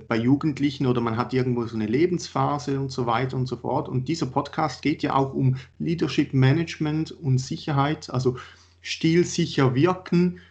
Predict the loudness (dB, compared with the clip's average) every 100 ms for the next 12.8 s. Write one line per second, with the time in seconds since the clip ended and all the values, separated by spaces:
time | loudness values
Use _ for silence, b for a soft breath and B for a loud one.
0 | B -4 -2 0 0 0 -2 -2 0 2
1 | 0 -2 -6 -2 -2 -2 -4 -2 -2 -2
2 | -4 -6 -2 0 0 -2 -4 0 -2 -2
3 | -6 0 2 2 -2 -4 -2 0 0 -2
4 | -16 -20 B B B -10 -6 -2 -2 0
5 | 0 2 2 0 -2 -4 -6 -4 -2 -2
6 | -4 -6 -2 -2 -2 0 0 2 2 2
7 | 0 0 -2 -2 -6 -6 -8 -10 -6 -4
8 | -4 -2 2 2 2 2 0 2 -2 -4
9 | -8 -2 -2 0 0 4 4 2 0 0
10 | 0 -4 B B B B -2 0 2 0
11 | 2 0 2 0 0 0 2 2 0 -6
12 | -12 -10 -10 -12 -10 -6 -6